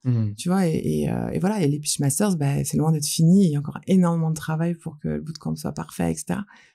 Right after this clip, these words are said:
Speaker 2: Mais on, on le vend quand même. C'est pas grave, on avance. Donc, je pense que c'est ça qu'il faut rappeler.
Speaker 1: Mhm.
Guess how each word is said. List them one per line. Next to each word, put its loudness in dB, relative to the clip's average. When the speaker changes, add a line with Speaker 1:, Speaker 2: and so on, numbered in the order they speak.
Speaker 2:
Mais 4
on, 0
on 2
le 0
vend 0
quand 0
même. 4
C'est -8
pas -2
grave, -4
on -2
avance. -6
Donc, 4
je -2
pense 4
que 0
c'est 2
ça 2
qu'il -6
faut -6
rappeler. -8
Speaker 1:
Mhm. 2